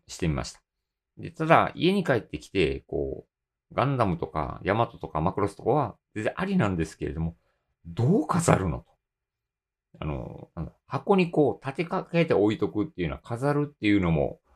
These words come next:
とは違うと思うんで、うーん、ということで、今悩んでます。で、今借りてるワンルームのアパートは、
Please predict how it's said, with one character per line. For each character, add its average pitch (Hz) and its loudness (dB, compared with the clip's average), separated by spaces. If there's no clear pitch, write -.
と 107 2
は 87 8
違 110 -2
う 113 4
と 98 2
思 82 2
う - -2
ん 78 -6
で、 85 0
う 98 -8
ー 117 -2
ん、 101 -4
と 104 2
い 101 6
う 95 6
こ 101 6
と 101 4
で、 - 0
今 156 4
悩 87 2
ん 78 0
で - -4
ま - -12
す。 - -20
で、 - 0
今 - 0
借 107 2
り 101 -4
て 101 0
る 82 0
ワ 101 2
ン 113 -6
ル 117 0
ー - 0
ム 107 -2
の 87 0
ア 82 -12
パ 101 2
ー 98 0
ト 80 0
は、 - 0